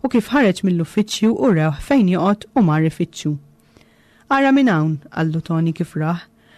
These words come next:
"ġejt naturalment biex inżewġek Reġina. Jew jekk inti trid bħalma kont tetlek Malta, flok Reġina nżewġek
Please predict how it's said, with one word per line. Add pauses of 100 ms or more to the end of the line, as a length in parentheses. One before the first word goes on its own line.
(140)
"ġejt
naturalment
biex
inżewġek
Reġina. (480)
Jew
jekk
inti
trid
bħalma
kont
tetlek
Malta,
flok
Reġina
nżewġek